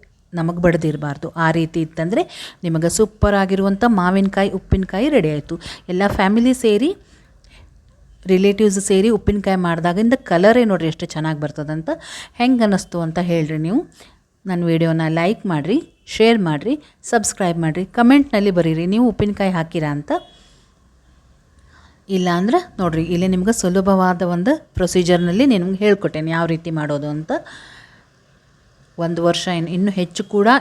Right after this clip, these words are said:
ಈ ಉಪ್ಪಿನಕಾಯಿ ಉಳಿತದ. ಇದು ಅವಾಗಲೇ ಹಾಕಿದ್ದು, ಹಾಕಿದ ಕೂಡಲೇ ಇಮಿಡಿಯೇಟ್ ನಿಮಗೆ ತೋರಿಸಿದ್ವಿ. ಆಮೇಲೆ ಇದನ್ನು ಚೆಂದಾಗಿ ಒಂದು ಗಾಜಿನ ಬಾಟಲ್ ತೊಳೆದಿದ್ದಿರ್ತದಲ್ಲ, ಅದನ್ನು ಒರೆಸಿ, ಅದನ್ನು ಕೂಡ ಬಿಸಿಲಾಗಿಟ್ಟು,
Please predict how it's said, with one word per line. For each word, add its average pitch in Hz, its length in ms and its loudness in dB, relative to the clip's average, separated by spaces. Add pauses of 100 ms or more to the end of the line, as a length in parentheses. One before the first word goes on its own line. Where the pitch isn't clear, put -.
ಈ 196 100 -2
ಉಪ್ಪಿನಕಾಯಿ 196 580 -2
ಉಳಿತದ. 180 500 -2 (420)
ಇದು 233 220 0 (400)
ಅವಾಗಲೇ 202 380 4
ಹಾಕಿದ್ದು, 156 460 -8
ಹಾಕಿದ 202 340 -10
ಕೂಡಲೇ 247 220 -6
ಇಮಿಡಿಯೇಟ್ 196 460 -2
ನಿಮಗೆ 185 220 -2
ತೋರಿಸಿದ್ವಿ. 147 540 -8 (400)
ಆಮೇಲೆ 214 280 0
ಇದನ್ನು 214 260 0
ಚೆಂದಾಗಿ 170 500 -2
ಒಂದು 180 240 -2
ಗಾಜಿನ 170 420 -2
ಬಾಟಲ್ 175 580 -2
ತೊಳೆದಿದ್ದಿರ್ತದಲ್ಲ, 165 840 -2
ಅದನ್ನು 185 260 -4
ಒರೆಸಿ, 156 440 -4
ಅದನ್ನು 190 380 -2
ಕೂಡ 185 180 -2
ಬಿಸಿಲಾಗಿಟ್ಟು, 175 840 -4